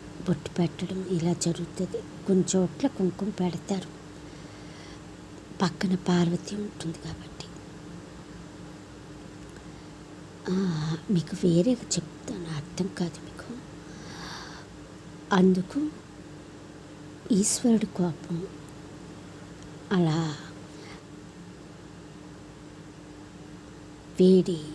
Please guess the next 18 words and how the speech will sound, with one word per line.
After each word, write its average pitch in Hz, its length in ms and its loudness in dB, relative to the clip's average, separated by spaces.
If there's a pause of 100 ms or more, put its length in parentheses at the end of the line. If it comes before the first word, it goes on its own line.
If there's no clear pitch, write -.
(880)
కోపం 175 460 4 (200)
ఇలా 175 520 6 (460)
మీకు 180 220 2
అర్థం 175 380 0
కాదు, 175 120 -4
చెప్తానులేండి 165 760 -4
వేరే 151 140 -4
వీడియో. - 360 -10 (1300)
ఆ, 254 40 4 (500)
అంటే 240 340 8
తనకి 185 580 4 (220)
ఆ 170 420 6 (440)
మూడో 185 300 10
కన్ను 175 500 6
అగ్ని 170 380 4
రూపంలో 165 500 4 (240)
ఎర్రగా, 170 560 4 (960)
ఆ, 165 80 4